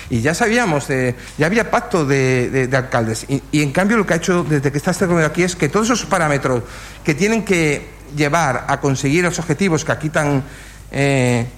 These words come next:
eh, mm, tan bellamente nos ha relacionado el concejal de, el regidor de Medio Ambiente, pues no se ha hecho nada, absolutamente nada. Y no se ha hecho nada tampoco,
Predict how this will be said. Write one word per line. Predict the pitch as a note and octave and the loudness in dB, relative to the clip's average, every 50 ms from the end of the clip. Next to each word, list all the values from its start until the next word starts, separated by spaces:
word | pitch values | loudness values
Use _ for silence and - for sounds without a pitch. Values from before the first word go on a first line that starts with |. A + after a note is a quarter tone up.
| - - - - - - - - | -20 -20 -20 -20 -20 -20 -16 -10
eh, | - C#3 B2+ B2 B2 A#2+ A2+ A#2 A2+ A2 G#2+ G#2+ G#2+ - - - - - - - - - - - - - - | -4 -2 0 2 2 4 4 4 2 2 0 -2 -4 -8 -14 -18 -16 -12 -12 -12 -12 -14 -18 -20 -16 -10 -4
mm, | A#2+ A#2 A2+ A2 G#2+ A2 G#2+ G2+ G2+ F#2+ G2 E2+ D2+ - A#1 A#1+ - D#2 - - - - - - | -2 0 2 2 4 4 2 2 2 0 0 -2 -4 -4 -6 -8 -8 -10 -12 -16 -16 -14 -8 -2
tan | - A#2+ A#2+ B2+ | 0 2 2 2
bellamente | D3 D3 D#3 D#3 D#3 D#3+ D#3 D#3 D3 | 2 2 2 2 2 2 2 2 2
nos | C#3+ C3+ - - | 2 2 2 2
ha | C#3+ C#3+ C#3+ C#3 C3+ C3 B2+ B2+ - - - C3+ | 2 4 4 4 4 2 2 2 0 -2 -4 -2
relacionado | C#3+ C#3 C3+ C3 - C#3+ C#3 C#3+ C#3+ C3+ C3+ C3 C3 | 0 0 0 0 0 2 2 2 4 4 4 4 4
el | B2+ B2 B2 B2 A#2+ A#2 A#2 | 4 4 4 4 2 2 2
concejal | A#2+ C3+ B2 B2 C3+ A#2 - C#3 C#3 C#3 C3 A#2+ | 0 0 0 0 -2 -2 0 0 2 2 2 2
de, | B2 B2 A#2+ B2 A#2+ A#2+ A#2 A2+ G2+ - - - G#2+ | 2 2 2 2 2 2 0 -2 -6 -10 -12 -10 -8
el | A#2 B2 | -6 -2
regidor | B2 B2 B2 B2+ C3 D3 D3 | 0 2 2 2 4 4 4
de | C#3+ | 4
Medio | C3+ C3+ B2+ B2 | 2 2 2 2
Ambiente, | A#2+ B2 B2 C#3 D#3 F#3 G#3 A3 - - - - - - - - - - | 2 4 4 2 2 2 0 -2 -4 -8 -14 -14 -14 -16 -16 -18 -8 -2
pues | - D#3+ E3 D#3 D#3+ F#3 | 0 2 2 2 2 0
no | F3+ G3 | 0 2
se | G3 C4 | 2 0
ha | A#3 | 0
hecho | - F3+ | 2 2
nada, | E3 F3+ D#3+ C#3+ F3+ G3 - - | 2 2 2 0 0 -2 -4 -6
absolutamente | D3+ - - F#3+ G#3 G#3+ A#3+ A3 A3 G3+ - E3 | -6 -2 0 0 0 2 2 2 2 2 2 2
nada. | F3+ G3 F3 C#3 A#2 - - - - - - - - - - - - - - - - - - - - - | 2 2 2 0 0 -2 -8 -14 -16 -16 -18 -20 -20 -20 -20 -20 -20 -20 -20 -20 -20 -20 -20 -14 -6 -2
Y | F3+ F#3 | 0 2
no | F3+ A#3 | 2 2
se | A#3+ D#4 | 2 0
ha | C#4+ | 0
hecho | C#4+ A#3+ | 2 2
nada | A#3+ B3+ C4+ | 2 2 2
tampoco, | C4 A#3 G3 - C4 - - D#4+ E4 E4 | 0 0 0 0 -2 0 0 0 -2 -2